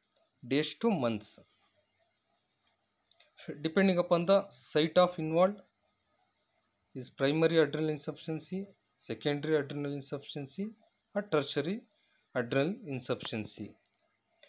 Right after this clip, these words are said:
So primary adrenal insufficiency also called Addison's disease.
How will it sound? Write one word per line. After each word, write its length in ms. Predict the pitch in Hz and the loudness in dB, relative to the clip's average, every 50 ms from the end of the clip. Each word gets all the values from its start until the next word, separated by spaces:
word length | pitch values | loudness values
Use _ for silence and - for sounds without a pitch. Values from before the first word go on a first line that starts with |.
| _ _ _ | _ _ _
So 80 | - 160 | -10 -6
primary 480 | - - 156 170 190 196 190 190 196 | 0 2 2 4 4 4 4 6 6
adrenal 380 | 185 165 156 160 165 170 170 165 | 6 4 4 4 0 0 0 -2
insufficiency 640 | 160 151 - - 156 - - - 160 147 - - 170 | -2 -4 -6 -10 -12 -12 -8 -8 -8 -8 -6 -6 -4
also 400 | 147 131 135 139 - - - 165 | -2 -2 -2 -4 -6 -10 -10 -10
called 300 | 156 - - 170 196 214 - _ _ _ _ _ _ _ _ _ _ - | -8 -4 0 0 0 -2 -4 _ _ _ _ _ _ _ _ _ _ -4
Addison's 400 | 113 120 123 123 - - 147 139 - - - | -4 -2 -4 -4 -10 -10 -10 -10 -12 -12 -10
disease. 340 | 117 107 - - 107 95 | -10 -10 -10 -10 -12 -12